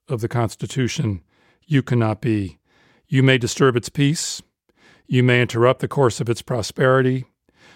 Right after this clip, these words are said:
You may cloud its reputation for stability, but its tranquility will be restored, its prosperity will return, and the stain upon its national character will be transferred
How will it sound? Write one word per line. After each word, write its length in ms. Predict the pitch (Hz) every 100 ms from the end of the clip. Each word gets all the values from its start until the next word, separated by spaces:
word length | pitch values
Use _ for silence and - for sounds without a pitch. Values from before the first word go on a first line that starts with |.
| _
You 100 | 135
may 160 | 131 123
cloud 360 | - 139 135
its 160 | 123 -
reputation 680 | 131 - - 135 113 - 110
for 140 | 123
stability, 680 | - - 120 127 123 127 113 _ _ _ _ _ _ _
but 180 | 143 127
its 240 | 294 120
tranquility 840 | - 131 117 104 151 151 135 113 104
will 200 | 113 110
be 160 | 110
restored, 680 | 107 98 - 117 120 127 131 - _ _ _ _ _
its 180 | - 123
prosperity 800 | - 131 107 - - 135 135 120
will 200 | 113 117
return, 720 | 104 98 - 131 120 117 110 - _ _ _ _ _ _ _
and 180 | 143 127
the 80 | 117
stain 480 | - - 143 143 143
upon 340 | 123 123 120
its 200 | 113 -
national 440 | 123 123 117 131 113
character 500 | 123 123 123 - 113
will 140 | 107
be 140 | 110
transferred 880 | 107 127 117 107 - 127 123 123 113